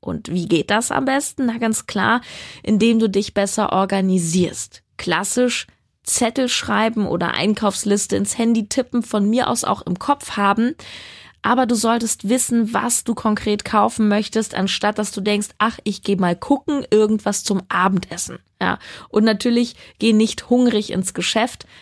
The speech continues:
Das ist etwas, was wir alle kennen und wissen und trotzdem oft genug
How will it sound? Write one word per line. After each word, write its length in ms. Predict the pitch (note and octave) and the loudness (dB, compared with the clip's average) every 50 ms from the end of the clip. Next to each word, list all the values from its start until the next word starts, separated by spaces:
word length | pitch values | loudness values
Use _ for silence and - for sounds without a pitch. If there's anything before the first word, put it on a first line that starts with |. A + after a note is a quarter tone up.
| _ _ - | _ _ -2
Das 220 | G#3+ G#3 G#3 - | -2 0 0 0
ist 160 | - - - | -2 -2 0
etwas, 320 | - G#3 G#3+ - G#3+ G#3 G#3 | -2 0 0 0 0 2 2
was 220 | G3 G3 F#3+ - | 0 0 0 -2
wir 160 | F#3+ - - | -4 -2 -2
alle 200 | - G3+ A3 A3 | 0 0 0 -2
kennen 320 | G#3+ - - G#3 G3 F#3+ E3+ | -2 -2 -2 0 0 0 0
und 160 | F3 E3+ F#3 | 0 0 2
wissen 340 | G3 A3 - - A3+ G#3 - | 2 2 2 0 -2 -2 -2
und 200 | - F3+ F#3 - | -2 -4 -4 -2
trotzdem 600 | - F#3+ F#3+ F#3+ - - - F3+ F3+ F#3 F3 - - _ _ - | -2 -2 0 0 -2 -2 0 0 0 0 -2 -4 -8 _ _ 0
oft 360 | - F3 F3 - - - - | 0 2 2 0 -4 -8 -4
genug 420 | - F#3+ F3+ F3 F3 E3+ E3+ - | 0 2 2 4 2 2 0 -4